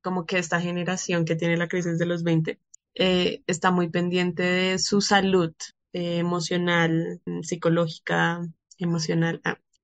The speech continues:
Y no nos aguantamos, o no, yo creo que no, no hay ninguno,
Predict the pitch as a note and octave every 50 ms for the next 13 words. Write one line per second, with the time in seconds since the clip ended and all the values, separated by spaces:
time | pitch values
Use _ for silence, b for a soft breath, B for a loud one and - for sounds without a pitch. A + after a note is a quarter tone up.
0 | _ _ _ - A3 A3+ A3 G#3+ G#3+ G#3+ G#3+ G#3 G#3 G#3 G#3 G#3 G3+ G3+ G3 F#3+
1 | - - - G3+ A3 A3 A3 G#3+ G#3+ G#3+ G#3+ G#3+ G#3 G#3 G#3+ A3+ A3 A3 G#3+ A3
2 | A#3 A3+ A3+ - G#3+ G3+ F#3 F3+ F3+ F3+ - - - G3 G3 G3 G3 F#3+ F#3 F3
3 | - - E3+ G3 G3 - G3 F#3+ F#3+ - - A#3 B3+ C4 B3 - - F#3 F#3 F3+
4 | F#3 F#3 F3 E3+ E3+ E3+ E3+ E3+ F3 F3 F3+ F#3+ F#3+ F#3 F#3 F#3+ - _